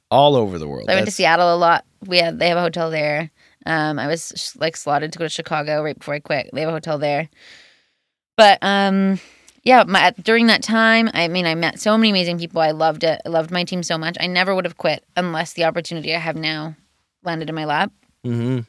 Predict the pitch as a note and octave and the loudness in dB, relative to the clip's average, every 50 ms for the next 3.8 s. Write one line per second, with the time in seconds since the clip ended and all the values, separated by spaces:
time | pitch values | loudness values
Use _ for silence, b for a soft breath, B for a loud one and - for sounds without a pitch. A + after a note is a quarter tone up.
0 | _ _ _ - F3 F3 F3 E3 E3 D#3 D3+ D#3 D#3+ - F3 D#3+ D#3 - G#3 G#3+ | _ _ _ -14 -10 -8 -6 -4 -4 -4 -4 -6 -8 -8 -10 -10 -6 -2 0 2
1 | G#3+ G#3+ G#3 F#3 E3+ F3 E3 D#3+ E3 - F3 D#3 D#3 D3+ D#3 D3+ D#3+ E3 E3 - | 2 4 2 2 0 -2 -4 -6 -6 -4 -4 -4 -4 -4 -6 -6 -6 -8 -6 -6
2 | E3+ D#3+ D#3+ - E3 D#3 D#3 D#3 - D#3+ D3+ - E3 E3+ E3 D#3+ D#3+ D#3+ D#3+ E3 | -6 -6 -6 -6 -6 -6 -8 -8 -10 -12 -12 -8 -4 -2 -2 -2 -2 -4 -4 -4
3 | D#3+ D#3+ D#3+ E3 E3+ D#3+ D#3 E3 - E3 D#3+ D#3 D#3 D#3+ - | -4 -4 -4 -4 -6 -6 -6 -6 -8 -6 -6 -6 -8 -10 -12